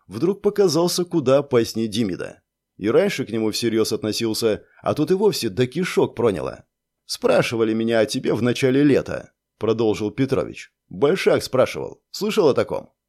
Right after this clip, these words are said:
«Да», — подтвердил я, лишь каким-то чудом совладав с голосом и не пустив петуха.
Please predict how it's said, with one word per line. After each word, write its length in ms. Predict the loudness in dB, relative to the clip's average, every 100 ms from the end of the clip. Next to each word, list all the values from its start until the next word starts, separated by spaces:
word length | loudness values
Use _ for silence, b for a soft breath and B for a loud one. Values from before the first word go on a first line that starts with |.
| _ _ _ _ _ _
«Да», — 600 | -6 2 4 4 2 -2 _ -2
подтвердил 640 | -2 0 0 0 0 0
я, 240 | 2 4 4
лишь 260 | 2 -2
каким-то 460 | -2 0 0 2 0
чудом 340 | 0 0 0
совладав 520 | 0 0 0 2 2
с 140 | 0 -4
голосом 420 | 0 0 0 -2
и 120 | -2
не 120 | -2
пустив 420 | -2 -4 -4 -4 -6
петуха. 560 | -4 -2 -2 -6 -8